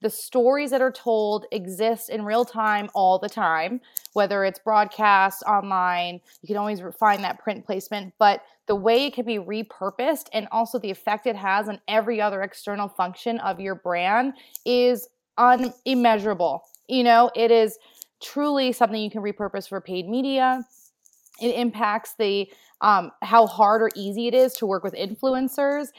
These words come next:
It makes it much easier when you wanna work with other brands for strategic partnerships.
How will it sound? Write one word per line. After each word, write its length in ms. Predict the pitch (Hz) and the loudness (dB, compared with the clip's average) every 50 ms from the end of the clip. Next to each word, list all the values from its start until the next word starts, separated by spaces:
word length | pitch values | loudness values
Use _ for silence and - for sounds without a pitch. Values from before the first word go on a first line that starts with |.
| - - _ - | -20 -20 _ -2
It 160 | 226 226 196 | -2 -2 0
makes 320 | 220 220 214 208 - - 240 | -2 -4 -4 -6 -2 0 0
it 200 | 214 214 - - | 2 2 0 -4
much 380 | 233 196 185 208 226 226 - - | -6 -4 -2 -2 -2 -2 -4 -6
easier 420 | - 247 247 240 202 226 247 254 247 | -6 -4 -4 -4 -2 -2 0 0 0
when 160 | 226 220 190 | 0 -2 -6
you 80 | 214 208 | -6 -6
wanna 200 | 208 208 208 208 | -6 -6 -6 -6
work 180 | 196 196 190 | -6 -6 -6
with 120 | - 214 202 | -4 -4 -4
other 200 | 202 180 185 175 | -4 -4 -6 -6
brands 440 | - 180 180 175 180 214 233 247 | -6 -6 -4 -2 0 0 0 0
for 140 | - - 220 | -2 -8 -10
strategic 420 | 214 - 214 - 208 175 190 - _ | -10 -10 -10 -10 -10 -10 -10 -10 _
partnerships. 800 | - 220 240 247 247 254 240 - - 247 247 247 - - - | -4 -4 -2 -2 -4 -8 -6 -4 -4 -4 -4 -4 -8 -12 -14